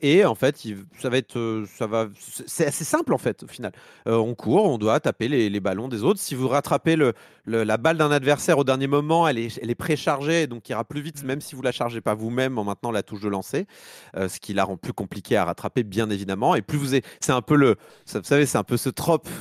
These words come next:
Speaker 1: c'est un peu ce, ce, ce, ce cliché qu'on a dans les Zelda, c'est plus on renvoie le coup adverse, plus il va vite.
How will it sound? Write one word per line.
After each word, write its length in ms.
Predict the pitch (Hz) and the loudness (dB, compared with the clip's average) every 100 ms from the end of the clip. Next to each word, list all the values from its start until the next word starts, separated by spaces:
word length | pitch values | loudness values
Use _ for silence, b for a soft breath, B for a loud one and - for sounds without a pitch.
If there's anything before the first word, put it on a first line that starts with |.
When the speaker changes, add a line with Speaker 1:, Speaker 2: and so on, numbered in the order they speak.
| B | B
Speaker 1:
c'est 140 | - 113 | -12 -10
un 40 | |
peu 100 | 113 | -8
ce, 320 | 113 113 104 | -6 -4 -4
ce, 200 | 98 113 | -4 -6
ce, 280 | 98 - 101 - B B | -6 -4 -6 -6 B B
ce 120 | - | -10
cliché 440 | - 143 135 - 160 | -6 -4 0 2 2
qu'on 160 | 127 | 2
a 60 | 117 | 2
dans 100 | 113 | 2
les 100 | 107 | 0
Zelda, 340 | 113 120 151 | 0 2 2
c'est 160 | - 113 | 2 -2
plus 180 | - 156 | 2 4
on 80 | |
renvoie 640 | 123 131 127 147 151 143 123 | 6 4 4 4 6 6 4
le 120 | 117 | 2
coup 140 | - | 0
adverse, 300 | 117 117 143 | 0 2 0
plus 160 | - 139 | -2 -4
il 80 | 127 | 0
va 100 | 127 | -2
vite. 320 | 143 - | -4 -12